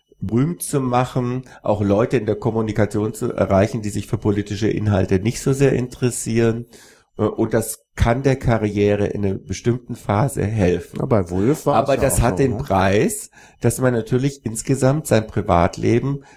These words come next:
Speaker 1: freigibt zur Berichterstattung.
Speaker 2: Hm.
Speaker 1: Und ich, ich, ich gl-, hab gl-, darüber relativ früh nachdenken müssen, weil als schwuler Mann und als jemand, der Schwulenpolitik macht,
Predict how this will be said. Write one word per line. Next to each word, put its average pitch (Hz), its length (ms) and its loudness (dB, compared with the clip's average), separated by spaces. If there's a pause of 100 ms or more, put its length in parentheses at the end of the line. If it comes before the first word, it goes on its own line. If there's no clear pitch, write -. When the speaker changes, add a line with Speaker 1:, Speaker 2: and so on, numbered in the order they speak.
Speaker 1:
freigibt 104 720 0
zur 117 120 -2
Berichterstattung. 107 880 -4
Speaker 2:
Hm. 101 280 -4 (400)
Speaker 1:
Und 123 320 0
ich, - 300 -4 (140)
ich, - 280 -4
ich 110 140 -4
gl-, 131 200 -6 (180)
hab 117 320 2
gl-, 127 280 -2
darüber 143 500 2
relativ 131 480 0
früh 160 280 0
nachdenken 104 680 0
müssen, 131 460 -4 (240)
weil 113 200 4
als 110 220 2
schwuler 127 460 2
Mann 107 280 0
und 127 160 2
als 107 200 0
jemand, 110 280 -2
der 104 80 0
Schwulenpolitik 113 1000 -2
macht, 113 500 -2